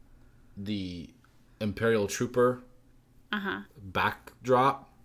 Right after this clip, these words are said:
Speaker 2: Uh-huh.
Speaker 1: But here's the thing, like, I think I talked about this in our review for the movie.
Speaker 2: Mm-hmm.
Speaker 1: They had female stormtroopers in that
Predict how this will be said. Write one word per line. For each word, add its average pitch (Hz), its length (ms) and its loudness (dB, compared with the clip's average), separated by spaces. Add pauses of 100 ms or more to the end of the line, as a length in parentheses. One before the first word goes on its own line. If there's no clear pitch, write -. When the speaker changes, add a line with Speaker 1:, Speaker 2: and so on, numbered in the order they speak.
Speaker 2:
Uh-huh. 208 240 -4 (220)
Speaker 1:
But 123 520 4
here's 135 280 2
the 120 60 -6
thing, 85 480 0
like, 95 240 -4 (1300)
I 110 80 0
think 131 160 4
I 120 40 2
talked 120 140 6
about 101 140 2
this 104 180 2
in 95 80 -2
our 87 180 -2
review 85 460 -4
for 92 140 -6
the 85 100 -4
movie. 92 560 -2
Speaker 2:
Mm-hmm. 196 360 -8 (760)
Speaker 1:
They 127 220 6
had 135 340 6
female 120 600 2
stormtroopers 98 840 2
in 87 100 -6
that 80 260 -6